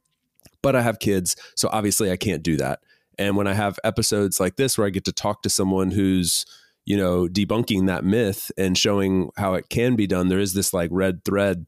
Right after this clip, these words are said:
amongst you all that you're, you're all flexible and open and willing to, like, see the, see the opportunity in this, I guess. And, and also, like, it's okay to follow your dreams, to continue to follow your dreams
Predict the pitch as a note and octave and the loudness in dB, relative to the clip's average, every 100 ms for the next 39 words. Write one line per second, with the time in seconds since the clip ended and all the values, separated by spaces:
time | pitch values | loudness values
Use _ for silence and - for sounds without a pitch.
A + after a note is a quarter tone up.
0 | - F#2+ F#2 F#2 - - F2+ G2 F2+ F#2 | -6 -2 0 0 -2 0 0 0 0 -2
1 | - G2 F2+ D#2+ - - _ F#2+ G2+ G#2 | -2 0 0 -2 -8 -20 _ -2 0 0
2 | F#2+ - G#2+ G#2 - G2 G2 F#2+ F#2+ G2 | -2 -4 -4 -2 -2 0 2 2 0 0
3 | F#2 F#2+ F2+ D#2+ F2 G2+ G2+ F#2+ F#2+ F#2+ | 0 0 0 -2 -2 0 2 0 0 0
4 | F2+ F2 F2 - _ _ _ - - A2 | 0 -2 -4 -8 _ _ _ -4 0 2
5 | G#2 G2+ F#2 F#2 F2+ F2+ F2 F2 D2 _ | 2 2 0 0 2 2 0 -2 -6 _
6 | _ _ - A2+ G#2+ F#2+ F#2 G2 A#2 G#2+ | _ _ -4 0 0 0 0 -2 0 0
7 | F#2 E2+ E2+ - F#2 F2 E2+ - - F#2+ | 2 0 -2 -4 -2 0 0 -2 -4 -4
8 | F#2 F#2 F2+ - - F#2 F#2 G2+ F#2+ G2 | -4 -2 -2 -2 -2 -2 -2 -2 0 0
9 | - A2 G#2+ F#2 F#2 _ - _ _ _ | 0 0 2 0 -4 _ -20 _ _ _
10 | - A2+ A#2+ A#2+ - G#2+ G#2 G2+ - G2+ | -6 -4 0 -2 0 0 0 0 0 2
11 | G2+ G2 F#2+ F#2 _ _ _ - - G2+ | 4 2 0 -4 _ _ _ -18 -6 -2
12 | G#2 G2 F#2+ G#2+ A2 F#2 F2 E2+ F#2 - | 0 2 2 0 0 0 0 0 0 -4
13 | - A2+ G#2+ B2 B2 G2+ - G#2 G2+ F#2+ | -4 -2 0 2 2 2 2 2 2 4
14 | G#2 F#2+ A2+ A2+ F#2 F#2+ | 2 2 2 2 2 0